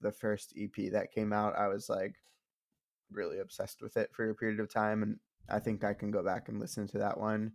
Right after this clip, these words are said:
And then another album for me was the S Z A album Control, and I saw her live and she performed it, and it was just a great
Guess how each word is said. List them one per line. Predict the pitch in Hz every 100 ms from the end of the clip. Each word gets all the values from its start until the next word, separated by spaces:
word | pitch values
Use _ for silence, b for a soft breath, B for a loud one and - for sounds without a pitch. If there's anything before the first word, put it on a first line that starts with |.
| B B B -
And | 120
then | 120
another | 120 113 107 110 107 107 -
album | 107 98 107
for | 107 107
me | 104 104
was | 104 104
the | 110
S | -
Z | 110 101
A | 104
album | 104 107 107 107
Control, | 107 107 101 107 107 107 110 b b b -
and | 110 107
I | 104
saw | - 107
her | 107 202 110
live | 104 104 104 104 107
and | 107
she | -
performed | 107 104 - 98 98
it, | 98 98
and | 95
it | 101
was | 85 104
just | 107 - - _ _
a | 110
great | 98 98